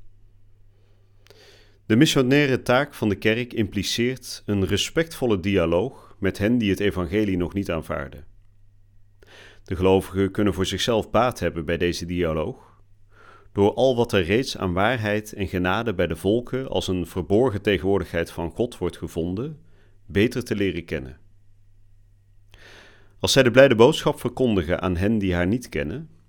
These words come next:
dan is dat om de waarheid en het goede dat God onder de mensen en de volken heeft verbreid te verstevigen,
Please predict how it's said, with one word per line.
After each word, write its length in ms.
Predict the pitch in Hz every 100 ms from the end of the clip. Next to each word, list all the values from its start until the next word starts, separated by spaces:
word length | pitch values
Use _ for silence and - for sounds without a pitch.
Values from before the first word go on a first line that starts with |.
| - - - - -
dan 180 | 98
is 140 | 127 -
dat 180 | 151 143
om 120 | 120
de 100 | 92
waarheid 800 | 92 127 127 123 127 - - -
en 120 | -
het 120 | 95 -
goede 320 | - 180 151
dat 200 | 113 -
God 340 | - 143 -
onder 240 | - 104 87
de 80 |
mensen 420 | 85 95 135 - -
en 100 | 87
de 80 |
volken 380 | 80 110 120 92
heeft 200 | 82 80
verbreid 640 | - 69 82 90 - - -
te 120 | -
verstevigen, 800 | 76 - 127 98 78 65 67